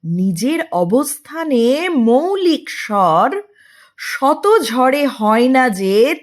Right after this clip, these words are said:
তার নড়চড়। তাতে তুমি মহাদোষী যদি লোকে বলে, শিরদাঁড়া থাকলে তা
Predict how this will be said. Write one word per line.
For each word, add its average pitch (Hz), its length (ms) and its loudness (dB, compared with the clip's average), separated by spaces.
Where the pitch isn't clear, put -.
তার 240 440 2
নড়চড়। 151 840 -2
তাতে 220 380 -12
তুমি 349 280 -8
মহাদোষী 349 1000 -2
যদি 311 340 0
লোকে 339 340 0
বলে, 262 800 2
শিরদাঁড়া 311 960 -2
থাকলে 254 600 -6
তা 247 560 -2